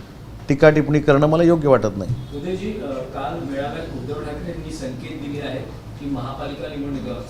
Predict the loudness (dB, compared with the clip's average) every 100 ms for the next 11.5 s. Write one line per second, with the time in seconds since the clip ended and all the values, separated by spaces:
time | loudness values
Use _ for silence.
0 | -10 -8 -6 -6 -6 -6 -6 -8 -8 -10
1 | -8 -8 -8 -6 -6 -6 -8 -8 -8 -10
2 | -10 -12 -12 -6 -2 0 0 -2 -4 -6
3 | -6 -6 -6 -6 -8 -10 -10 -12 -12 -12
4 | -12 -12 -14 -16 -14 -14 -12 -12 -8 -8
5 | -10 -12 -14 -14 -14 -14 -14 -10 -4 2
6 | 2 6 8 12 12 12 12 12 10 4
7 | -6 -10 -14 -16 -16 -16 -12 2 8 10
8 | 12 12 12 10 10 6 6 6 10 10
9 | 10 8 6 8 10 10 6 -10 -10 -12
10 | -14 -14 -2 6 10 12 12 12 12 12
11 | 10 12 10 8